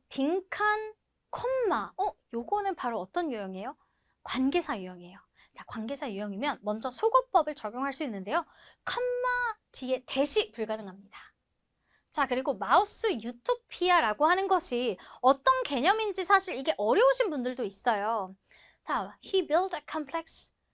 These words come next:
known as a mouse utopia. 유토피아라는 곳은 이제 사실 우리가 어떠한 공간적 개념으로 설명을 할 수 있는 단어긴 하거든요. 그래서 이게 너무나 복잡하고 어렵다라고 하시는 분들은 이제 하나씩 소거를 해보시면 깔끔합니다.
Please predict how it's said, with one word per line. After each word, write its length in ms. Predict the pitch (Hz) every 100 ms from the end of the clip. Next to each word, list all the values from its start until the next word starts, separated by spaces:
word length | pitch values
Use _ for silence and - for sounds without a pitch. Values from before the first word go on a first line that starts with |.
| _
known 580 | 233 233 262 330 427 466 -
as 220 | 226 226
a 60 |
mouse 440 | 262 202 233 262 -
utopia. 1080 | 220 220 220 - 254 - - 220 190 185 185 - _ _ -
유토피아라는 720 | 269 523 - 494 440 370 330
곳은 500 | 254 - 214 220 185
이제 180 | 202
사실 300 | 247 415 415
우리가 220 | 220 254 -
어떠한 400 | 220 - 392 339
공간적 680 | - 254 294 480 466 453 -
개념으로 420 | 226 220 233 214
설명을 420 | 392 440 440 403
할 100 | 359
수 200 | 349 339 -
있는 320 | 247 370 440
단어긴 460 | - 202 226 233
하거든요. 420 | 262 294 226 202 359 - - - -
그래서 160 | 453
이게 340 | 330 311 403 539
너무나 360 | 320 381 480
복잡하고 720 | 480 311 - 480 453 440 -
어렵다라고 600 | - 262 427 - 466 339 294
하시는 240 | 294 320
분들은 520 | 247 208 262 302 196 - _ -
이제 340 | 254 294 208
하나씩 400 | - 440 523 311
소거를 440 | - 440 466 554 480
해보시면 380 | 339 294 - 233
깔끔합니다. 760 | 370 440 370 233 196 190 185